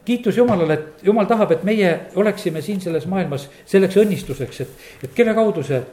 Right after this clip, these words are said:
rahu lihtsalt levib. Nende meeleolu muutus, kui nad näevad, et Paulus sööb leiba. Nii, nii võimas, et ise sööb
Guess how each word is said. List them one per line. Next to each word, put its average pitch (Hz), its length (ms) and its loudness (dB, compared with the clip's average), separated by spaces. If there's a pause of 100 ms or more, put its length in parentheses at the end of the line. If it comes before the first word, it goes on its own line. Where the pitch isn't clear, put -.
rahu 185 380 2 (340)
lihtsalt 170 480 -2
levib. 185 380 0 (760)
Nende 214 220 2
meeleolu 233 640 6
muutus, - 800 2 (420)
kui 202 220 6
nad 175 320 0 (340)
näevad, 180 640 2 (260)
et 139 180 -4
Paulus 175 560 2
sööb 131 340 0
leiba. 143 480 -6 (2000)
Nii, 262 140 0
nii 220 140 0
võimas, 214 340 -2 (420)
et 156 240 -10
ise 208 320 4 (200)
sööb 233 380 2